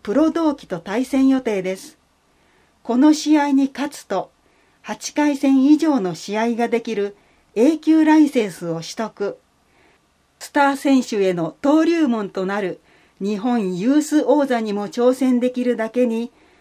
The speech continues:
次の試合は絶対勝ちたいと意気込み、世界チャンピオンを育てた石田さんも、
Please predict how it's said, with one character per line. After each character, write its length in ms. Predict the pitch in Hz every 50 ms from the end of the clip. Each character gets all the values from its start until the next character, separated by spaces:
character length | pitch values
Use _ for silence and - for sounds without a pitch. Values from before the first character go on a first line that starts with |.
| _ _ _ _
次 380 | - - - 240 226 247 254 233
の 160 | 220 208 185
試 320 | 165 - - - 185 196
合 60 | 196 202 202 202 185
は 140 | 180 175 165
絶 260 | 170 - 190 196 - _ _ -
対 200 | 330 330 320 302
勝 160 | 302 277 277
ち 140 | - - -
た 140 | - 320 320
い 100 | 262 -
と 220 | - 196 151 - -
意 80 | 170
気 120 | 160 220 220
込 160 | 185 214 208
み、 220 | 190 185 180 180 _ _ _ _ _ _ _ _
世 240 | _ - 214 190
界 260 | 190 - 226 226 233 226
チ 140 | - 247
ャ 80 | 226 220
ン 80 | 208 -
ピ 180 | - 190 190 180
オ 40 |
ン 240 | 175 175 175 175 170
を 60 | 175
育 300 | 170 - 202 180 233 247 247
て 100 | 233 202
た 140 | - 185 175
石 240 | - 170 156 - 214
田 120 | 226 226
さ 180 | 233 - 220 214
ん 100 | 208 208
も、 220 | 208 208 214 214